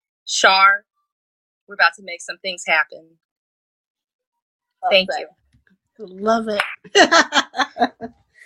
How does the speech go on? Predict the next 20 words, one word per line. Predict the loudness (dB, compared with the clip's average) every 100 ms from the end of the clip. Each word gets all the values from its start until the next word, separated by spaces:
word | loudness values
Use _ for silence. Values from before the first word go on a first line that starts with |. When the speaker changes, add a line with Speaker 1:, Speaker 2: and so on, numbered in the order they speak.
| -20 -20 -2
Speaker 2:
Um, | 2 4 6 4 2 _ _
and | 2 4
I'm | 4 2
going | 2 0
to | 0
leave | -4 -2 -2 -4 -6
one | -2 0 2 2 0 -4 _ _ -2
thing | 0 2
that | 2 0 2
I | 0 0 -6 -10 _ _
want | -10 -10 -10
to | -14
put | -10 -8
out | -8 -8 -12
there | -14 -14 _
for | -16 -16 -16 _
people | -16 -16 -18
to | -20
think | -18 -18 -16
about, | -12 -12